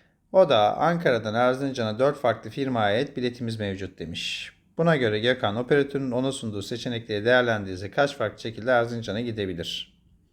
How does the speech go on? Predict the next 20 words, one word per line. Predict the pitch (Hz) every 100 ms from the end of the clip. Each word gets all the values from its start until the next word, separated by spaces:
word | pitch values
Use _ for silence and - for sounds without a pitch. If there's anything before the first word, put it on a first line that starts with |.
| _ _ _ - _ -
Bakın, | - 117 135
bir, | 156 127 - _ _
bir | 143
kere | 139 101 92 -
direkt | 185 196 - - 175
uçakla | - 170 170 131
gitmek | 127 - 135 120
istiyorsa | 131 - 202 156 - 113 110 - _ -
dört | 143 143
farklı | 107 101 131
alternatif | 117 120 107 98 - _
var. | 92 87 - - _ _ _ _ _ _ _
Şu, | - -
şu | - -
an | 117 123
farklı | 139 135 135 127
bir | 127
alternatife | 117 120 110 107 -
geçiyoruz. | 101 90 - 85 104 127 147
Nasıl? | 131 - 165 175